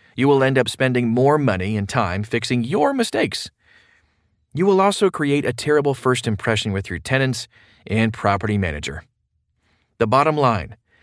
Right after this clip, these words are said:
when you are done celebrating your new purchase,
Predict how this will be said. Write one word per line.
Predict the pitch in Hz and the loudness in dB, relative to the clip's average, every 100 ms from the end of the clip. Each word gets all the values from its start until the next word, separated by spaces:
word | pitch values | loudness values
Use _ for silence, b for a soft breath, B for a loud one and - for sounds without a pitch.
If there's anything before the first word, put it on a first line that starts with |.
| b b b b b b | b b b b b b
when | 185 247 233 | 4 4 4
you | 226 | 4
are | 220 190 | 4 4
done | 185 196 190 | 2 2 0
celebrating | - 165 165 147 147 147 | 0 2 2 2 0 0
your | 143 | 0
new | 131 143 | 0 -2
purchase, | 123 117 113 113 - | 0 -2 0 -4 -4